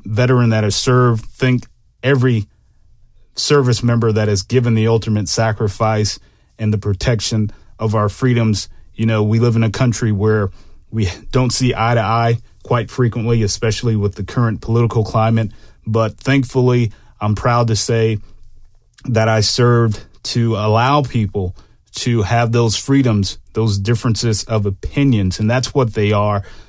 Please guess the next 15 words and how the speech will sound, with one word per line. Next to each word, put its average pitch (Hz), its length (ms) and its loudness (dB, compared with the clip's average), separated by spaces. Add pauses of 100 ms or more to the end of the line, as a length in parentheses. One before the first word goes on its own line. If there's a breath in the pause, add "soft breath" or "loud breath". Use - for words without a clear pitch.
(140 loud breath)
We 107 140 -2
see 123 220 0
in 120 120 4
social 117 400 2
media, 113 360 2
we 101 100 0
see - 180 -2
in 110 120 2
mainstream 110 540 2
media 110 280 2
that 101 240 -2
they 104 120 -2
get 104 240 -2 (380 soft breath)
very 117 300 0
downright 107 640 2